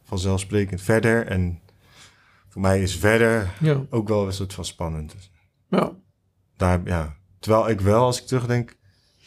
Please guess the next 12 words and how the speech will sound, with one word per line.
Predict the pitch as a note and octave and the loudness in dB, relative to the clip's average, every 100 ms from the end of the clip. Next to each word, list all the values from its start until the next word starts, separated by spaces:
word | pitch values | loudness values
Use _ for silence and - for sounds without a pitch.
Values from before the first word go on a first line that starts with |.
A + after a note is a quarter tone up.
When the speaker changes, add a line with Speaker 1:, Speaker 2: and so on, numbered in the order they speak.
| - | -4
Speaker 1:
toch | B2+ B2 | -2 -2
weer | A2+ A2 A2 G#2+ G#2 | 0 2 2 0 -2
die, | G#2+ G#2 G2+ G#2 _ _ _ _ - - - _ _ _ _ _ _ _ _ | -4 -4 -6 -10 _ _ _ _ -20 -20 -20 _ _ _ _ _ _ _ _
ja, | G#2+ G2 F#2 | -2 0 0
ik, | F#2 F#2 | -4 -10
ik | G2 | -4
ben | G2+ G2+ | 2 4
bang | G#2 A#2 A2 | 4 2 2
voor | G#2 | 0
stagnatie, | - G2 F#2+ G2+ C3 C#3 D3 F3+ D#3+ - _ _ _ | 0 0 2 4 2 0 -2 -2 -4 -8 _ _ _
maar | - G2+ G2+ | -8 -4 -2
ook | A2+ A2 | -2 -4